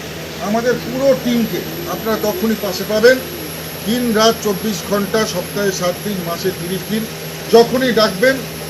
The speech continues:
এই বি-, এই এখন যে বিপরীত পরিস্থিতি চলছে, আমরা জানি তৃণমূল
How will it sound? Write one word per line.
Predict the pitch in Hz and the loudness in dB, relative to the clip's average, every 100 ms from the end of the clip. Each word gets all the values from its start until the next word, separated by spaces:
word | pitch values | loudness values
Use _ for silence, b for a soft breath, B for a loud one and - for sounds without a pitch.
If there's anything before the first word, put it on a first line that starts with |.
| - - - 240 | -10 -10 0 0
এই | 220 | 2
বি-, | 208 - - 226 | 0 -2 0 2
এই | 247 233 - 160 160 160 160 131 147 - 143 135 196 | 2 0 -6 -10 -10 -10 -8 -8 -8 -8 -10 -6 -6
এখন | 202 233 220 | 0 0 2
যে | 247 226 | 0 0
বিপরীত | 214 254 233 208 | 0 0 0 0
পরিস্থিতি | 202 - 185 175 165 | 0 0 -4 -4 -4
চলছে, | 156 - - - - | -4 -6 -8 -8 -2
আমরা | 226 226 | 2 6
জানি | 254 233 143 - - - - - | 4 2 -2 -6 -10 -10 -12 -8
তৃণমূল | - 233 240 | 0 4 4